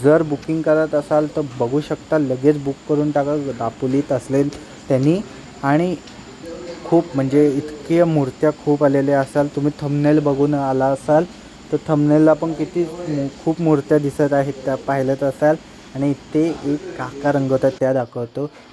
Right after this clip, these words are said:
काका इतके सुंदर रंगवतात ना मूर्ती, खूप सुंदर बघू शकता.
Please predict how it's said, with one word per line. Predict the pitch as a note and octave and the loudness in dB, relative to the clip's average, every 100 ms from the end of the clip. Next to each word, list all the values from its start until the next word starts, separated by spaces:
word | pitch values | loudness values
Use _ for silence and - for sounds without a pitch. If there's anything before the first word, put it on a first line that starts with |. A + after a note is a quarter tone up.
| - | -8
काका | C3 B2+ - F3 F3 | -8 -6 -4 -2 0
इतके | C#3 - - | -4 -6 -4
सुंदर | D#3 - D3 D3 E3+ | -4 -2 0 4 4
रंगवतात | E3+ A2 B2 C3+ C3+ C#3+ C#3+ D3 D3 | 2 -4 -6 -4 0 0 2 0 0
ना | D3 | 0
मूर्ती, | C3+ A#2+ - D3 - - - D3+ D3 C3+ - | -2 -4 -4 -4 -4 -12 -12 -10 -10 -4 2
खूप | D#3+ | 2
सुंदर | - C#3+ C3+ C3 B2+ | 0 -6 -2 0 0
बघू | B2 A#2+ C#3+ | -2 -2 -4
शकता. | C#3+ - - | -6 -10 -6